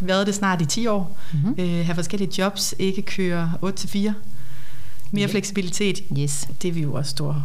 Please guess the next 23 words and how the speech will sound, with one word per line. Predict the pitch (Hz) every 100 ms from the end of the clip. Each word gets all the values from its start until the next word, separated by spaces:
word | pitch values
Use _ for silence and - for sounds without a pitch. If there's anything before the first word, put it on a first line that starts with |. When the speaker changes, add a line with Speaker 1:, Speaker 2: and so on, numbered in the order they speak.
| 139
Speaker 1:
øh, | 160 156 151
fortalere | 151 156 - 160 165
for. | 165 156 - -
Og | 196
så, | 190 208
så | -
har | 220
du | 196
selv | 190 220
beskrevet | 202 196 208 180
dig | 160
som, | 190 175 165
øh, | 160
stolt, | - - 247 254 180
men | 185
irriterende | 185 180 - 208
projektleder, | 165 170 185 - 156 160
altså | 160
hvis | 165 -
man | 160
spørger | 180 170
din | 165
mand | 165